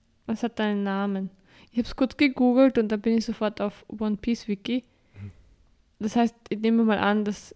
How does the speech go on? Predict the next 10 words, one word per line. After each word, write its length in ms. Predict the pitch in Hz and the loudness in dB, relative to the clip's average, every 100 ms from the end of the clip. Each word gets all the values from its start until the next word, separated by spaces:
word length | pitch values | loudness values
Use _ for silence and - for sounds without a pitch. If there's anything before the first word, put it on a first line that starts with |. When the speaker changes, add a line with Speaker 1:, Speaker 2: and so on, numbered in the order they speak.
| - | -10
Speaker 1:
ich 140 | 220 | 0
wollte 180 | 214 208 | 2 2
da 80 | 226 | 2
nicht 220 | 220 214 | 0 0
noch 160 | 214 | -2
mehr 220 | 202 208 208 | 0 0 0
nachschauen. 440 | 190 - 220 240 - _ _ _ _ _ _ _ _ _ _ _ _ _ _ _ - | -2 -4 -4 -4 -6 _ _ _ _ _ _ _ _ _ _ _ _ _ _ _ -10
Ist 120 | 220 | -8
wahrscheinlich 400 | 214 226 214 220 | -6 -2 -2 -2
eine, 460 | 202 202 196 202 | -4 -2 -2 -4